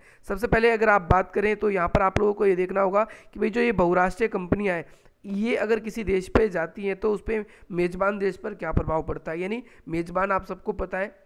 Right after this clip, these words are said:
जिस देश की वो कंपनी होती है उस देश के बारे में यहाँ पर बात हो रही है।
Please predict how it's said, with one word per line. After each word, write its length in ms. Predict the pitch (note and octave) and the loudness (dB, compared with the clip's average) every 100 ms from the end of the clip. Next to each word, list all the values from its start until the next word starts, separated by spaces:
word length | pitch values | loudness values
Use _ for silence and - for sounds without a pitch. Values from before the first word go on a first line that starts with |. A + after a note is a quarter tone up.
| _ _ _ _ _ _ _ _ _ _ - | _ _ _ _ _ _ _ _ _ _ -6
जिस 160 | F#3+ F#3+ | -6 0
देश 280 | G3+ G3+ | 2 2
की 140 | G3+ A3 | 0 -4
वो 100 | G3+ | -4
कंपनी 380 | G#3 F3 - G#3 | -2 0 0 2
होती 300 | F3+ E3+ F3+ | -2 -4 -6
है 120 | G3 - | -6 -6
उस 120 | - F3 | -10 -4
देश 240 | E3 D#3+ | -4 -4
के 120 | - | -4
बारे 180 | D#3+ D#3 | -4 -2
में 100 | D#3+ | -4
यहाँ 120 | D#3+ D3+ | -4 -4
पर 200 | G#3 - | -6 -8
बात 260 | - A#2+ - | -6 -6 -6
हो 60 | B2 | -10
रही 120 | |
है। 80 | B2+ | -10